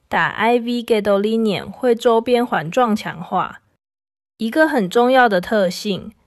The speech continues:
做direct elastography时，它不会被填满，因为囊液不通到关节腔，所以一定要配T two的facet才抓得到。临床上最要警觉的是后上方的cyst，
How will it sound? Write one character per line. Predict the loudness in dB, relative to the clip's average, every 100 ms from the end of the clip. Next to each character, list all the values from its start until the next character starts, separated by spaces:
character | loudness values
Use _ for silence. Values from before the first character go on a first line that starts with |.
| _
做 | 0 4 4
direct | 4 2 2 2 2
elastography | 0 -2 2 4 4 2 0 -10 -10
时， | -12 -10 -8 -10
它 | -6 -4
不 | -2 -2
会 | -2
被 | 0 0
填 | -2 -6 -8
满， | -6 -6 -8 -16 _ _
因 | -6 0
为 | 2 2
囊 | 2 0 0
液 | -2
不 | -4 -4
通 | -2 0
到 | 2 2 4
关 | 2 2
节 | 0 -6
腔， | -8 -8 -8 -8 -10 _ _
所 | -2 2
以 | 2 2
一 | -2
定 | -2 2
要 | 4 2
配 | 2 0 0
T | -2 -4 -4
two | -2 -2
的 | -2
facet | -2 -2 -2 -2 -2 -2 -4 -14
才 | -10 -8
抓 | -4 -4
得 | -4
到。 | -4 -4 -4 -8 _ _ _ _ _ _ _ _
临 | -4 -2
床 | 2 2
上 | 2 2 2 4
最 | 4 6
要 | 6 4
警 | 0 -6
觉 | -6 -6 -4
的 | -6
是 | -4 -4
后 | -2 2 2
上 | 4 0 2
方 | 0 0
的 | -2
cyst， | -6 -6 -8 -8